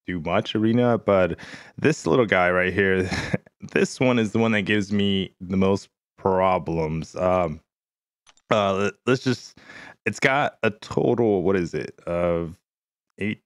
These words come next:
twenty milestones, four point four million points, and I can't seem to get past, like, the one point five to after hitting these two. Um, if I had a little bit more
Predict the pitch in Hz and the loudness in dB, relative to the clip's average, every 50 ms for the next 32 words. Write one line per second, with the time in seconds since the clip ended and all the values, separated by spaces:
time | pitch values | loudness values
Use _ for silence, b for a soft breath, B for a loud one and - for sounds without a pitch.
0 | _ _ - - 117 120 127 147 143 139 143 143 139 127 - - - 98 101 104 | _ _ -4 0 0 2 2 0 0 0 0 0 0 0 -2 -2 0 2 2 2
1 | 101 101 104 - - - 98 92 90 87 92 - - _ - 117 113 110 - - | 2 2 0 -2 -2 -2 0 0 2 0 -2 -4 -6 _ -4 -2 -2 -2 -2 -2
2 | 123 95 78 73 - - _ 107 104 101 101 98 95 95 98 98 101 101 98 92 | -4 -4 -4 -6 -14 -14 _ -6 -2 0 0 0 2 2 2 2 2 2 2 0
3 | 85 - - 110 104 110 117 135 135 - - B B B B B B B B B | 0 -2 -2 0 0 2 0 0 -2 -6 -12 B B B B B B B B B
4 | - - 104 104 104 101 98 98 98 98 98 92 - _ _ _ - 101 98 92 | -2 0 0 0 0 0 0 0 2 0 0 -2 -4 _ _ _ -4 -4 -2 -4
5 | 95 - _ _ _ _ _ _ - - - 117 120 120 113 - - - - - | -6 -12 _ _ _ _ _ _ -8 -4 -2 -2 -2 -2 -4 -6 -12 -18 -8 -2
6 | - 107 104 104 95 - - 110 92 92 87 - - - 98 90 90 - - 95 | 0 2 2 2 0 -2 -4 -4 -2 -2 -4 -4 -2 -2 -2 -2 -4 -4 -4 -4
7 | 92 90 - 98 90 90 82 92 92 87 - - 101 95 82 - - _ _ - | -4 -2 -2 -4 -4 -4 -4 -6 -6 -6 -6 -6 -6 -8 -8 -10 -18 _ _ -2
8 | 92 95 95 92 90 90 90 90 90 92 95 - - _ - - - _ _ - | 0 0 0 0 0 0 0 0 0 0 -2 -4 -8 _ -20 -20 -20 _ _ -12
9 | - - 104 98 95 95 92 85 - _ - 113 120 127 120 117 - _ - 107 | -4 -2 0 0 2 0 0 -2 -4 _ -2 0 0 2 0 -2 -4 _ 0 0
10 | 98 98 98 92 B B B B B B B _ _ - 117 113 104 101 95 95 | 2 2 0 -2 B B B B B B B _ _ -2 0 0 0 0 0 0
11 | 98 92 - - - - 90 87 85 85 85 - _ - 98 98 95 95 92 90 | -2 -2 -4 -8 -6 -4 -2 -2 0 -2 -4 -4 _ 0 2 2 2 2 2 0
12 | 85 80 - _ _ _ _ _ _ _ _ _ _ _ _ _ - 120 127 135 | -2 -4 -6 _ _ _ _ _ _ _ _ _ _ _ _ _ 0 2 2 2
13 | - - _ _ - - - - 135 - 160 - 143 143 165 165 147 160 147 139 | 0 -2 _ _ -12 -10 -6 -4 -2 0 0 0 0 0 -2 0 0 -2 0 0
14 | 143 143 143 127 | 0 0 0 -2